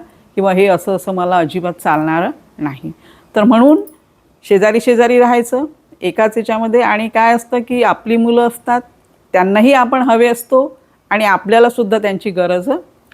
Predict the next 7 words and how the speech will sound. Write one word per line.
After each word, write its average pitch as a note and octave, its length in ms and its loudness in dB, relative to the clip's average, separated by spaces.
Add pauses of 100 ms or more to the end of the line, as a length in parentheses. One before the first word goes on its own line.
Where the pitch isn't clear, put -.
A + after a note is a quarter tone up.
(100)
असते. - 340 -6 (680)
तर F#3+ 80 0
असेच B3+ 460 2 (1080)
आनंदी A3+ 440 2
रहा, B3+ 280 0 (380)
हसत C#4 300 -6
रहा. F3+ 240 -6